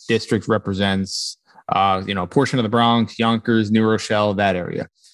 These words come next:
But now with redistricting, this little sliver goes down all the way up to Yorktown, northern Westchester, and Somers. It, so all of a sudden, Yorktown is going to be represented by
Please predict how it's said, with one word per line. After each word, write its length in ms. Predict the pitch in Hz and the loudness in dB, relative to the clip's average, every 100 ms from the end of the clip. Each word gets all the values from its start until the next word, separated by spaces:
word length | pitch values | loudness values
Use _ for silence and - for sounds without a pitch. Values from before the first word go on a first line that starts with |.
| _ _ | _ _
But 160 | - 117 | 0 2
now 260 | 120 131 131 | 4 4 4
with 100 | 123 | 4
redistricting, 760 | 120 139 143 123 - 110 101 | 2 2 0 -4 -4 -4 0
this 160 | 110 - | 0 2
little 200 | 143 131 | 2 0
sliver 720 | - - 165 156 135 120 - - | -4 2 4 6 4 2 -2 -2
goes 260 | 131 127 | 2 2
down 400 | 113 131 131 123 | 2 2 2 2
all 160 | 120 120 | 0 0
the 100 | 123 | 0
way 340 | 120 120 113 - _ _ - | 2 0 -2 -8 _ _ -2
up 140 | - | -2
to 100 | - | 2
Yorktown, 720 | 113 139 160 160 101 92 92 - - | 4 6 4 2 -2 -2 -4 -6 0
northern 300 | 123 120 110 | 2 2 2
Westchester, 580 | 123 - - 98 - | 0 -2 -4 -6 0
and 160 | 98 98 | 0 2
Somers. 640 | - 135 123 92 92 - - - - _ _ _ | 0 0 2 0 -2 -6 -14 -20 -20 _ _ _
It, 120 | 113 | -2
so 400 | - 135 120 110 _ _ _ | 2 2 2 -2 _ _ _
all 100 | 135 | 0
of 60 | 127 | 2
a 40 | |
sudden, 320 | 135 143 127 | 2 2 2
Yorktown 380 | 120 127 - 120 | 2 0 -2 -4
is 100 | 113 | -2
going 180 | - 113 | 0 0
to 40 | |
be 100 | 110 | 0
represented 540 | 104 101 101 101 98 90 | 0 -2 0 0 0 0
by 380 | 92 92 92 | 2 2 0